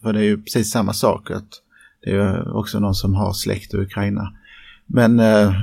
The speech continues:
kanske lägg på fyra, fem tusen till där. Eh, sen har vi ju en, som polisen rapporterar, en stor grupp ukrainare som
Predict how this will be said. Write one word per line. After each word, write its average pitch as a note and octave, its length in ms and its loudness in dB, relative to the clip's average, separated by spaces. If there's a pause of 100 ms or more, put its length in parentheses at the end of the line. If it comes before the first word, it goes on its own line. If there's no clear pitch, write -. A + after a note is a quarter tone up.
(720)
kanske G#2+ 280 -2
lägg G#2 240 2
på G#2 160 2
fyra, G2 260 0
fem G2 200 -2
tusen G2+ 400 -2
till G2+ 240 -4
där. G2 200 0 (840)
Eh, - 220 -6
sen C#3 240 4
har A2+ 160 4
vi A2+ 100 4
ju D#3 360 4
en, D3+ 500 -4
som C#3+ 180 -2
polisen C#3+ 400 4
rapporterar, G#2+ 840 0
en A2+ 120 0
stor A2 320 2
grupp A2+ 220 2
ukrainare G#2 640 0
som G2+ 340 0